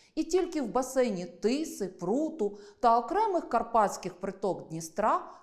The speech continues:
ця частка значно вища. Чому в структурі опадів переважають дощі, а в структурі живлення річок — снігове живлення?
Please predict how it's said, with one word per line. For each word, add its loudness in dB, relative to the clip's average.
ця 2
частка -2
значно -4
вища. -8
Чому 0
в -2
структурі -2
опадів 0
переважають 2
дощі, -4
а 4
в 0
структурі -2
живлення 2
річок — -4
снігове 0
живлення? -4